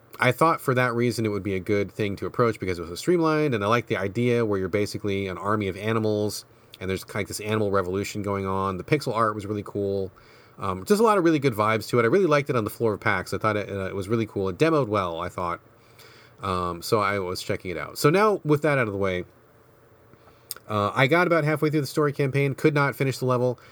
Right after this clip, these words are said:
I wrote to the developers and I said, "Hey, you guys, this, uh, level is really hard. I think maybe you guys need to scale it back a little bit because I watched your video and you guys,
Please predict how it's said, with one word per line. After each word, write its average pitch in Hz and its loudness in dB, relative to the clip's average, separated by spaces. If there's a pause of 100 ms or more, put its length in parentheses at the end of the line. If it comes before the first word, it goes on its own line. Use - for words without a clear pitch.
(240)
I 110 4
wrote 147 6
to 156 -4
the 143 4
developers 135 2
and 139 2
I 135 2
said, 131 0
"Hey, 147 4
you 143 0
guys, 127 2
this, - -6
uh, 110 0
level 120 2
is 98 0
really 107 2
hard. 131 4
I 110 0
think 117 -2
maybe 117 0
you 110 0
guys 107 0
need 107 -2
to 95 -6
scale 110 -2
it 95 -6
back 117 0
a 110 -2
little 101 -2
bit 101 0
because 98 -2
I 98 0
watched 98 -2
your 104 -4
video 120 2
and 101 -4
you 95 -4
guys, 95 -2